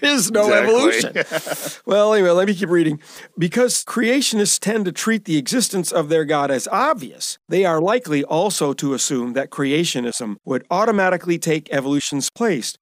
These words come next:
Speaker 1: if they could just dethrone it." They're saying dethrone evolution. "This, however, merely demonstrates how little they understand about science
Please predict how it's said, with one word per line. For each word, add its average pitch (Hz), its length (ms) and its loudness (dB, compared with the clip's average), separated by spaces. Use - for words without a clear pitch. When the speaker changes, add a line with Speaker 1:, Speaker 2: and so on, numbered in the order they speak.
Speaker 1:
if 190 200 -2
they 202 200 0
could 208 220 -2
just 190 480 -2
dethrone 208 800 0
it." - 240 -10
They're 127 100 -10
saying 143 340 -2
dethrone 139 480 -2
evolution. 131 540 -4
"This, 208 220 0
however, 170 600 2
merely 180 500 2
demonstrates 160 680 0
how 131 180 -4
little 202 340 2
they 220 180 2
understand 208 680 0
about 147 240 -2
science 143 560 -2